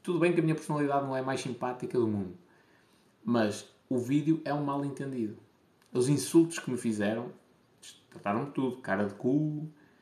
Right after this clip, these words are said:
de estúpido, otário, ok? Ah, os insultos que me travaram são todos assentos no mal entendido. E isto aconteceu com um N de pessoas, já.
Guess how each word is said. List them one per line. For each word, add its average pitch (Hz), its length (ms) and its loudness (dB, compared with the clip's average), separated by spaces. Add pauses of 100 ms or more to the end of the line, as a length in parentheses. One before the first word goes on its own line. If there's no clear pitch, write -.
(380)
de - 80 -18
estúpido, 123 800 2
otário, 127 960 0 (520)
ok? 147 260 -6 (760)
Ah, 101 540 2 (200)
os 120 140 0
insultos 185 380 4
que 147 100 -4
me 127 80 -2
travaram 123 480 -2 (120)
são - 180 -2
todos 156 320 2
assentos 147 320 -2
no 151 120 -2
mal 151 200 -2
entendido. 151 540 -2 (340)
E 202 140 0
isto - 160 0
aconteceu 135 340 2
com 180 120 2
um 156 140 4
N 170 200 2
de 170 80 -8
pessoas, 127 800 -2
já. 117 360 -2